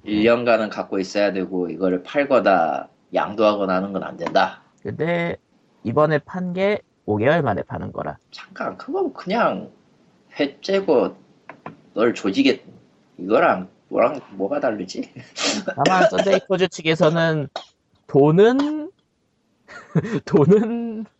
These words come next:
Speaker 2: 의무 보유 기간 이후에 받으니까 상관없다라는 의-, <clears throat> 얘기,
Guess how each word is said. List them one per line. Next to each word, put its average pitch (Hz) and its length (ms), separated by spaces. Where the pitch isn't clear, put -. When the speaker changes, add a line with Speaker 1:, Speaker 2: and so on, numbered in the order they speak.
Speaker 2:
의무 180 280
보유 170 280
기간 143 560
이후에 151 380
받으니까 123 520
상관없다라는 107 960
의-, 131 80
<clears throat> - 460
얘기, - 300